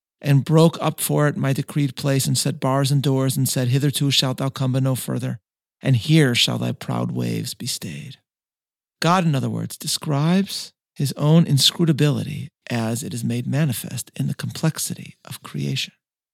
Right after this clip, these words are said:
Our very inability to understand creation,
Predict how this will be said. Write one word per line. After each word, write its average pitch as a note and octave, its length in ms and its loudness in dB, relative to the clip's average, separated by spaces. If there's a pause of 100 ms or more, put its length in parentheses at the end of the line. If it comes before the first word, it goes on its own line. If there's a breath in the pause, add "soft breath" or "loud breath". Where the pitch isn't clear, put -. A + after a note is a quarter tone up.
(580)
Our C3+ 80 4
very D#3+ 280 6
inability D#3+ 420 6
to C#3 120 0
understand E3+ 540 4
creation, - 580 -6